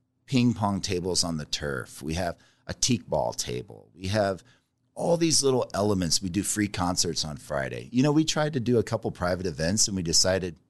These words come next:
we're not gonna do those. We're, we're not gonna do it, or not private, but ticketed. We're not gonna sell tickets to this stuff. We're gonna provide this for free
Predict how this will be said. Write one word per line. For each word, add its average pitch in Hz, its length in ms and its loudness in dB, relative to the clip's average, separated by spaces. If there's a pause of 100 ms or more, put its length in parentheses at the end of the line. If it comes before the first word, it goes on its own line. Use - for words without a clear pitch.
(120)
we're 113 100 -4
not 135 100 2
gonna 135 160 0
do 156 160 4
those. 101 320 -6 (420)
We're, 139 160 -4
we're 135 120 2
not 175 120 2
gonna 156 140 0
do 113 160 4
it, 92 220 2
or 98 240 0
not 120 220 0
private, 85 320 -2
but - 140 -12
ticketed. - 500 -2 (480)
We're - 100 -8
not 220 100 0
gonna 208 160 4
sell 147 240 6
tickets - 460 2
to 69 60 -6
this 62 200 0
stuff. - 360 0 (200)
We're 131 220 -2
gonna 165 160 0
provide 113 440 0
this 95 160 2
for 85 200 -4
free 101 480 2